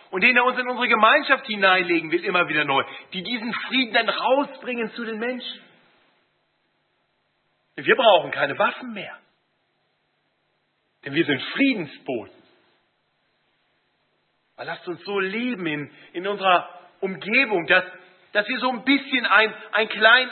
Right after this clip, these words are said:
Einblick in dieses herrliche Friedensreich gewähren, denen, die, die mit uns in Berührung kommen. Dass sie erleben, das ist ein Bürger eines anderen Reiches, eines Friedensreiches.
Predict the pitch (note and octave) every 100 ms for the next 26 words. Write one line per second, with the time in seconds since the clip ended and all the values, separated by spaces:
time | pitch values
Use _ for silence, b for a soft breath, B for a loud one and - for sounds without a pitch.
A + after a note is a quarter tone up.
0 | - A#3 D4+ C#4 A#3 A#3 G#3 G#3+ G#3+ -
1 | B3+ C4+ B3 - - C#4+ C#4+ A#3+ - F#3+
2 | F#3 - F3+ G3+ C#4 A#3+ G3 G3 C#4+ D#4
3 | C4 G3 G#3+ B B A3 A#3 A3 C4 B3+
4 | B3+ C4+ C4+ D4+ C#4+ A#3 - F#3+ C#3 G2+
5 | - _ _ _ _ _ _ _ _ _
6 | _ _ _ F3+ G3+ G3+ F#3+ A3 A3+ D#3+
7 | b b b - A3+ A#3 E3 F#3+ A3+ A3
8 | G3 F#3+ F#3 F#3+ F#3 E3+ D3 E3 F#3 -
9 | B2+ - G#3+ A3 - G3+ C4+ B3+ G#3 -
10 | C#3 B2 A#2 -